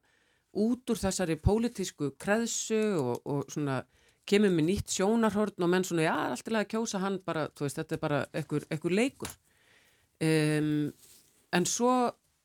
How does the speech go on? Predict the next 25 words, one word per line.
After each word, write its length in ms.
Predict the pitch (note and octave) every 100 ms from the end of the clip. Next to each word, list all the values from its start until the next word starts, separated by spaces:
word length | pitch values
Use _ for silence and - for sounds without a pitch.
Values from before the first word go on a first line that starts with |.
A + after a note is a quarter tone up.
| _
varð 240 | F3 A3 A3
bara 140 | G#3 G3
leikurinn 520 | G#3 - E3+ E3 -
að 140 | E3+
rosa 320 | E3+ E3+ E3 -
alvöru 380 | F#3 G#3+ B2+ - - - _ _ _ -
og 380 | D#3 D3+ D3+ - _ _ _ _ _ _ _ _ _ _ - - - -
s-, 200 | - - _ -
sko, 260 | - F#3 F#3
ef, 220 | G#3 A3
ef 180 | G#3 A#3
maður 180 | A#3
ætlar 140 | A#3 A#3
að 40 |
vera 180 | A#3+ A#3
alveg 180 | B3 B3
sanngjarn, 360 | A3+ - C3+ _ _ _ _ _ _ _ -
þá 80 | F#3+ G#3 A3
er, 220 | G#3+ G3 _ _ _ -
þá 120 | D4+ G3+ - - - -
hafði 420 | E3+ A3+ E4 C#4 A#3
held 220 | A3+ A3+
ég 80 | A3
kerfið 440 | B3 C4 A#3+ A#3+
innan, 320 | A#3 G#3+ G3